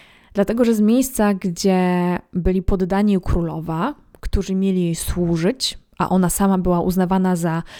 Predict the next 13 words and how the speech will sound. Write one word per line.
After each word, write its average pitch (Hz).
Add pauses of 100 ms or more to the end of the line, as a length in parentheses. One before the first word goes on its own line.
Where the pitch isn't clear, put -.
(160)
namaszczoną 190
do 185
tej 190
roli 180
przez 190
Boga, 175 (800)
do 196
momentu, 330 (1160)
kiedy 214 (160)
to 254
ona, 269 (1200)
to 185
system 202